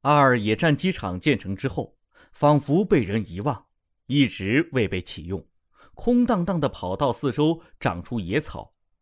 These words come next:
常有当地的村民来到这里割草和放牛。民国二十七年暮春的一个傍晚，宁静忽然被一阵雷打般的马达轰鸣声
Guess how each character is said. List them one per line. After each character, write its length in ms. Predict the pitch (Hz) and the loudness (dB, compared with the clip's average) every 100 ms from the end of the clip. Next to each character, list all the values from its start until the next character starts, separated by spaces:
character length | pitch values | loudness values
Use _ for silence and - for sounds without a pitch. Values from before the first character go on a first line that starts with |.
| _ _ _ | _ _ _
常 300 | - 117 127 | -6 -2 0
有 220 | 120 95 107 | 2 0 0
当 220 | 139 165 | -2 -2
地 100 | 160 | -4
的 100 | 95 | -6
村 200 | - 170 | -4 -4
民 340 | 110 85 143 - - | -4 -4 -6 -8 -6
来 160 | 95 | -2
到 140 | 101 98 | -2 -2
这 160 | 117 | -2
里 340 | 85 73 73 - | -4 -6 -12 -14
割 240 | - 139 151 | 0 4 4
草 360 | - - - _ | 2 -12 -14 _
和 180 | - 80 | -16 -10
放 300 | - 92 82 | -8 -8 -10
牛。 320 | 73 104 _ _ _ _ _ _ _ _ _ _ | -10 -10 _ _ _ _ _ _ _ _ _ _
民 200 | 139 185 | 2 2
国 220 | 214 139 160 | 4 2 2
二 180 | 175 | 2
十 140 | 139 127 | 0 -4
七 220 | - 190 | -4 -2
年 340 | 127 76 82 - | -2 -6 -10 -4
暮 240 | 156 120 | 0 0
春 200 | 98 147 | 0 -4
的 100 | 113 | -4
一 140 | 78 104 | -6 -6
个 120 | 101 | -4
傍 240 | - 110 76 | -4 -6 -8
晚， 200 | - _ _ _ _ _ _ | -16 _ _ _ _ _ _
宁 260 | 135 165 240 | 2 4 4
静 220 | 233 202 | 2 0
忽 200 | - 214 | 0 -2
然 180 | 143 160 | -2 0
被 120 | 175 | -2
一 160 | 110 151 | -2 -2
阵 280 | 170 123 98 | -2 -2 0
雷 200 | 147 226 | -2 -2
打 220 | 110 - | -8 -4
般 180 | 156 180 | -2 -2
的 120 | 110 | -4
马 280 | 95 82 76 | -6 -8 -8
达 200 | 196 135 | -4 -4
轰 200 | 190 196 | -2 -2
鸣 240 | 110 120 | -2 -2
声 400 | - 135 139 | -2 -2 -2